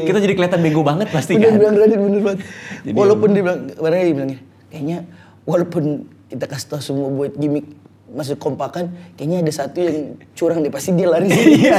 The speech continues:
Speaker 1: iya.
Speaker 2: <laughs> Jangan
Speaker 1: Iya,
Speaker 2: ya.
Speaker 1: kesempatan.
Speaker 2: Bener, bener.
Speaker 1: Jangan deh, gua
Speaker 2: Bener,
Speaker 1: takut
Speaker 2: bener,
Speaker 1: deh nanti ada
Speaker 2: bener.
Speaker 1: yang lari beneran.
Speaker 2: Iya.
Speaker 1: Kita kelihatan aneh banget.
Speaker 2: Tiba-tiba
Speaker 1: Apalagi kalau
Speaker 2: bener.
Speaker 1: kita cuma berdua kan.
Speaker 2: Berdua.
Speaker 1: Yang punya ide kan cuma kita, Bas.
Speaker 2: Iya, iya, bener,
Speaker 1: Yang lain
Speaker 2: bener.
Speaker 1: kan apaan sih gitu kan, langsung lari kan.
Speaker 2: Orangnya udah lari semua,
Speaker 1: Iya,
Speaker 2: bener.
Speaker 1: iya. Terus gua di atas nih, gua di atas,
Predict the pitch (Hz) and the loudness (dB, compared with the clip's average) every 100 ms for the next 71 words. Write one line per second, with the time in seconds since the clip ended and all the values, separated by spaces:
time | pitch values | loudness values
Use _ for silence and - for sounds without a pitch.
0 | 269 302 254 190 214 190 185 208 226 208 | 4 4 4 2 2 2 2 2 2 2
1 | - 165 190 156 151 156 151 - 117 147 | 2 2 2 2 0 -2 -4 -4 -2 0
2 | 175 196 180 185 170 190 185 165 160 131 | 2 2 4 2 2 2 2 2 2 0
3 | 127 123 120 160 185 - - 196 190 208 | 0 -2 -2 -2 -2 -8 -4 0 2 4
4 | 196 208 185 170 147 156 - 277 277 277 | 2 2 2 0 0 0 0 0 0 -2
5 | 233 214 202 208 254 262 311 254 262 269 | 2 2 4 6 6 4 4 2 2 2
6 | 240 226 302 254 247 262 320 262 302 302 | 4 4 6 6 6 6 6 6 4 4
7 | 277 269 285 226 269 240 226 269 240 185 | 4 4 2 2 2 2 0 0 2 2
8 | - - 277 277 269 277 277 254 208 190 | 0 2 2 4 4 4 4 4 6 6
9 | 294 294 247 147 156 190 294 247 220 262 | 4 4 0 0 0 2 2 2 2 2
10 | 262 208 202 202 202 185 175 190 226 233 | 2 2 2 4 4 4 2 4 4 4
11 | 247 226 214 208 208 208 202 156 143 123 | 2 2 2 2 2 2 2 4 4 2
12 | - - - - - 170 185 226 220 151 | 0 -6 -20 -10 -2 0 4 2 2 0
13 | 143 131 147 143 123 107 120 - - 131 | 0 2 0 0 -2 -4 -8 -12 -2 2
14 | 131 117 165 | 2 2 0